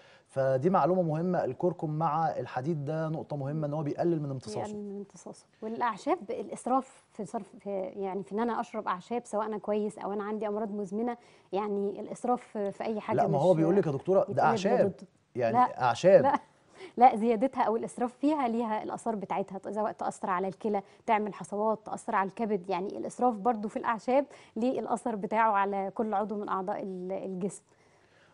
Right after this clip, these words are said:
Speaker 1: طيب، آه، ال-، الفيتامينات يا دكتورة أو الفيتامينز بشكل عام، هل برضو زيها زي الأعشاب إن هي الإسراف فيها ممكن، آه، يسبب مشكلة؟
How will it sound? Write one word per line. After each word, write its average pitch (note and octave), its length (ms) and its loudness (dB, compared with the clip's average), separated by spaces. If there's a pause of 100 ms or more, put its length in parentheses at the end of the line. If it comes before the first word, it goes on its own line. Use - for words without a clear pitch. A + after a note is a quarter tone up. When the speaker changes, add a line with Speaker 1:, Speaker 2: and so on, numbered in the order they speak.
Speaker 1:
طيب، C#3+ 180 0 (140)
آه، B2+ 160 -6 (140)
ال-، C3 340 -6
الفيتامينات C3 560 -6
يا C3 60 -10
دكتورة G2 500 -14 (180)
أو G#2 140 -8
الفيتامينز A2 580 -4
بشكل - 320 -12
عام، F2+ 340 -6 (720)
هل D3 300 -2
برضو D3 440 -2
زيها B2+ 400 -4
زي B2 120 -8
الأعشاب B2+ 520 -8 (100)
إن G2+ 140 -12
هي C#3 480 -4
الإسراف A#2 440 -10
فيها C3 380 -8
ممكن، A#2+ 520 -10 (200)
آه، - 180 -16
يسبب G#2+ 460 -12
مشكلة؟ A#2 280 -12